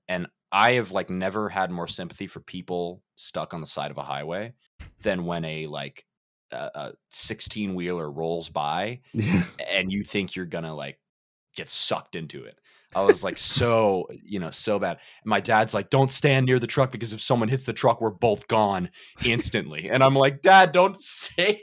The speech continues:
Speaker 1: that." Because, yeah, he's under the car trying to change the tire. I'm sitting there, like, above him trying to, like, you know, make sure the car doesn't fall on him or the truck doesn't fall on him. And it's just like, "This is su-, this sucks."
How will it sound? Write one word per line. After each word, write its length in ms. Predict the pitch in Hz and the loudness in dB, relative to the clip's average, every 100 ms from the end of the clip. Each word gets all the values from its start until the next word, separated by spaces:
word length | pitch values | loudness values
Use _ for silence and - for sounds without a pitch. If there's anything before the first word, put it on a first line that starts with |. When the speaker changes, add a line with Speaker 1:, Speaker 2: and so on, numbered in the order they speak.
| 151 | -4
Speaker 1:
that." 520 | 117 120 - 165 143 269 277 277 | -4 -4 0 2 0 -6 -14 -10
Because, 320 | 170 - 156 | -4 0 2
yeah, 260 | 294 180 131 | 4 6 6
he's 300 | 139 185 175 | 4 -2 2
under 300 | 139 165 151 | 4 4 2
the 100 | 139 | -2
car 300 | 135 135 135 | 4 8 8
trying 220 | 131 117 117 | 6 2 0
to 60 | |
change 240 | 110 113 104 | -2 -6 -6
the 80 | |
tire. 300 | 92 104 98 | -2 0 0
I'm 280 | 85 107 117 | 2 0 -2
sitting 380 | - - 117 110 | -6 -6 -6 -4
there, 160 | 101 98 | -6 -4
like, 320 | 90 90 _ _ - | -6 -10 _ _ -8
above 380 | 107 107 139 113 | -2 4 4 4
him 140 | 95 | -4
trying 240 | 92 101 95 | -6 -6 -4
to, 80 | |
like, 240 | 90 85 - _ | -4 -6 -8 _
you 120 | 87 | -10
know, 160 | 73 76 - | -10 -12 -14
make 160 | 90 87 | -10 -8
sure 140 | - | -6
the 120 | 87 - _ | -8 -10 _
car 200 | - 160 | 4 6
doesn't 220 | 135 85 | 4 -2
fall 240 | 78 73 73 | -6 -6 -6
on 80 | 76 | -10
him 120 | 101 _ | -14 _
or 60 | 90 | -12
the 60 | 85 | -6
truck 220 | 135 156 | -6 -6
doesn't 160 | 90 80 | -10 -14
fall 180 | 80 | -14
on 60 | 80 | -14
him. 80 | 82 _ _ _ _ _ _ _ | -18 _ _ _ _ _ _ _
And 140 | 107 98 | -4 -4
it's 120 | - | -4
just 220 | 98 - | -8 -2
like, 280 | 95 90 - | -2 -2 -2
"This 240 | 143 - | -4 -4
is 80 | 82 | -6
su-, 200 | - 98 - | -4 -4 -4
this 140 | 120 | -6
sucks." 400 | - 85 - - | -4 -6 -8 -18